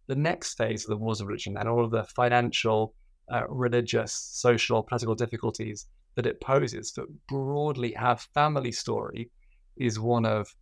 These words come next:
uh, relative significant ease and wealth in Paris, whereas the villages in Chaumont aren't touched by the Thirty Years' War. I mean, m-, soldiers walk, march through the, the broader area,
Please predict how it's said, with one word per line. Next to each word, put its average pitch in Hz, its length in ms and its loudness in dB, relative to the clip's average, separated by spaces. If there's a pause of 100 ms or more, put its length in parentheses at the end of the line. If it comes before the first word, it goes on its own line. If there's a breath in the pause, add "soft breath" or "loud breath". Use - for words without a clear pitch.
(720)
uh, 107 340 0 (220)
relative 131 760 -2 (220)
significant 123 680 -2 (320)
ease 131 400 -4
and 113 240 0
wealth 113 400 2 (280)
in 113 180 -4 (160)
Paris, - 680 -4 (440)
whereas 117 400 0
the 117 140 -4
villages 120 500 0
in 113 140 0
Chaumont 110 560 -2 (960)
aren't 131 420 0
touched - 360 -4
by 95 280 0
the 113 100 0
Thirty 110 380 0
Years' 107 160 -2
War. 104 120 0
I 107 40 -4
mean, 113 260 -2 (120)
m-, 147 80 -2
soldiers 147 500 0
walk, 123 320 -6 (300 soft breath)
march 127 360 2
through 123 100 -2
the, 113 200 -6
the 117 100 -2
broader 117 400 2
area, 120 560 0